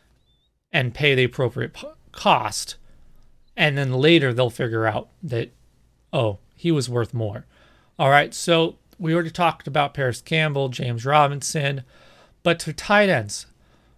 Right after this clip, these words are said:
look, Hayden Hurst in Atlanta, he's gonna be way more involved than people are, are hoping or thinking.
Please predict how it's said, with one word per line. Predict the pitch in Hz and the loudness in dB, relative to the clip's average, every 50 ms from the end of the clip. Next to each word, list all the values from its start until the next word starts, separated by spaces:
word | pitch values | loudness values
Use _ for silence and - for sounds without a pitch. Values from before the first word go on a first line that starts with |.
| _ _ - | _ _ 0
look, | 190 180 175 - | 2 2 2 0
Hayden | - - 180 185 196 214 220 208 | -2 0 2 4 4 4 2 0
Hurst | 196 151 165 196 180 147 - - - | -2 -2 0 0 0 0 -2 -6 -10
in | 311 226 196 170 170 | -10 -6 -2 -2 -2
Atlanta, | 190 196 196 165 151 156 156 131 - 127 - 127 - _ _ _ _ _ _ _ _ _ _ _ _ _ _ _ _ _ _ _ _ _ _ _ | -2 -2 -2 -2 -2 -2 -2 -4 -6 -8 -10 -10 -14 _ _ _ _ _ _ _ _ _ _ _ _ _ _ _ _ _ _ _ _ _ _ _
he's | - 196 220 220 180 | -2 -2 0 0 0
gonna | 175 247 240 240 | 0 0 0 2
be | 220 247 240 | 2 0 0
way | 196 190 202 214 | 0 0 0 0
more | 220 202 202 202 196 196 190 | 0 0 0 0 0 0 0
involved | 180 165 175 175 175 170 160 | 0 0 2 2 2 2 2
than | 160 156 | -2 -4
people | 123 - 156 147 - 151 | -4 -6 -8 -6 -4 -4
are, | 139 131 127 131 - - - - 277 - _ _ _ _ - | -2 0 0 -2 -2 -4 -8 -14 -20 -20 _ _ _ _ -8
are | 143 120 101 | -8 -8 -8
hoping | 92 - - 165 175 165 165 - 113 107 107 110 110 110 - _ | -8 -4 -2 0 0 0 -2 -4 -4 -4 -6 -8 -10 -12 -14 _
or | - 131 113 | -8 -8 -8
thinking. | 98 - - 160 180 165 - 131 113 107 110 | -6 -4 -4 -2 -2 -2 -4 -6 -6 -6 -8